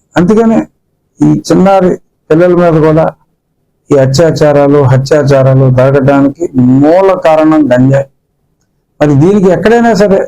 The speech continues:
ఎనీ క్రైమ్ ఎంతో కొంత పోలీస్ సహకారం లేకుండా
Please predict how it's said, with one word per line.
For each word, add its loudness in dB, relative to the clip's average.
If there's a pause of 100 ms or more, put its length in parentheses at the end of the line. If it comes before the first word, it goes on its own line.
(960)
ఎనీ 0 (100)
క్రైమ్ 0 (680)
ఎంతో 0 (100)
కొంత 0 (140)
పోలీస్ 0
సహకారం 0
లేకుండా 0